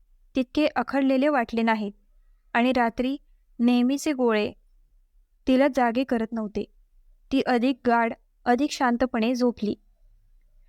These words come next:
तिसऱ्या दिवशी एक लहानसे आश्चर्य घडले. घरात फिरताना तिच्या लक्षात आले की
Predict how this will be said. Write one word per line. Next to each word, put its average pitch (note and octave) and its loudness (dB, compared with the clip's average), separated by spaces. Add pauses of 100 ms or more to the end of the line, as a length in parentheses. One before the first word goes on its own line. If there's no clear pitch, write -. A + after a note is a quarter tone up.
(220)
तिसऱ्या D#4 2
दिवशी C#4+ 0
एक C#4 0
लहानसे B3 0 (100)
आश्चर्य C4 0
घडले. G#3+ -4 (500)
घरात A#3+ 2
फिरताना A#3+ 0 (100)
तिच्या B3+ 0
लक्षात C4 -2
आले A3 0 (460)
की C#4+ 2